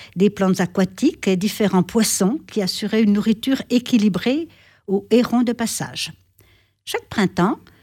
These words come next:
l'étang se remplissait de milliers de têtards. Plusieurs d'entre eux parvenaient à devenir des grenouilles qui s'affairaient à leur tour à contenir l'explosion de la population de moustiques. Notre fils cadet passait des heures à regarder se développer les têtards,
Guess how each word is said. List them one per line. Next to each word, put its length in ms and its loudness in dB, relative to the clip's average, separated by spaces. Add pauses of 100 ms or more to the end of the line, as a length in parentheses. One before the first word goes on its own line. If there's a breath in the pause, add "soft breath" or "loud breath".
(300 soft breath)
l'étang 460 4
se 140 0
remplissait 560 2
de 120 6
milliers 400 6
de 80 0
têtards. 600 -8 (600)
Plusieurs 400 -2
d'entre 360 -2
eux 80 2
parvenaient 460 0
à 60 0
devenir 400 2
des 120 -2
grenouilles 560 4 (360 loud breath)
qui 80 -2
s'affairaient 480 -2
à 80 0
leur 220 -2
tour 400 -6
à 80 -6
contenir 520 2 (120)
l'explosion 840 0
de 100 0
la 120 -2
population 560 -2
de 60 2
moustiques. 540 -6 (1300 soft breath)
Notre 380 0
fils 420 -2
cadet 400 0
passait 380 -2
des 340 0
heures 200 0
à 40 0
regarder 560 -2
se 160 -4
développer 540 -2
les 100 -2
têtards, 540 -8